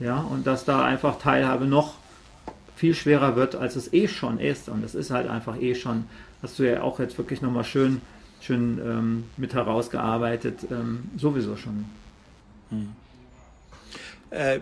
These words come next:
Speaker 2: wir haben jetzt davon gesprochen, was du, äh, dir wünschst, was jetzt akut passieren muss. Das war zum Beispiel die, die Vorlesefunktion bei, bei, bei der App.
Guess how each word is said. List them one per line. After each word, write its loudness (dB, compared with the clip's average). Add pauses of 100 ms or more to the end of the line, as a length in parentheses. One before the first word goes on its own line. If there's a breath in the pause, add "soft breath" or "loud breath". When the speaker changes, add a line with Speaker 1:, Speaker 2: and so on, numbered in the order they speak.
Speaker 2:
wir 0
haben 2
jetzt 0
davon 0
gesprochen, 0
was 0
du, -2
äh, -2
dir -2
wünschst, -4
was -4
jetzt -2
akut -4
passieren 0
muss. -6
Das -10
war 2
zum -4
Beispiel -2 (120)
die, 0
die -2
Vorlesefunktion 0
bei, 0
bei, -2
bei -2
der 0
App. -2